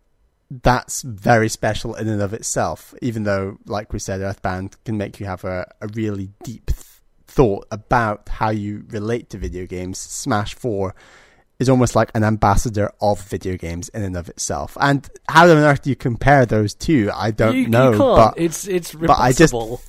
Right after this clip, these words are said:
Speaker 1: I, I like the order of one, two, three, Breath of the Wild, Smash four, Earthbound. Um, I've gone round in circles here, M B Z, but that's
Speaker 2: Yeah.
Speaker 1: just the order I'm feeling,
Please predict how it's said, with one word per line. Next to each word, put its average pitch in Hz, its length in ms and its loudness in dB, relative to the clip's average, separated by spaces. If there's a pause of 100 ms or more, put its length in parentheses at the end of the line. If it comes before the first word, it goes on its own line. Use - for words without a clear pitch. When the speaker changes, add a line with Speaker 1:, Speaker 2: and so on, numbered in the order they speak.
(100)
Speaker 1:
I, 135 160 4 (140)
I 135 120 2
like 143 440 4
the 139 160 -4
order 127 340 -2
of 120 200 -6
one, 156 200 2
two, 113 220 -4
three, 107 400 -6 (340)
Breath 131 220 -2
of 117 80 -6
the 113 80 -4
Wild, 98 320 0
Smash 110 380 -2
four, 90 420 -8
Earthbound. 87 760 -8 (440)
Um, 110 300 0
I've 120 140 -2
gone 131 200 4
round 131 260 4
in 104 80 0
circles 98 500 -2
here, 101 180 0
M 95 100 -2
B 101 100 -4
Z, 95 240 -2 (100)
but 104 200 -2 (100)
that's 127 220 2
Speaker 2:
Yeah. 117 100 0
Speaker 1:
just 110 200 0
the 147 100 4
order 123 380 2
I'm 107 160 2
feeling, 92 720 -6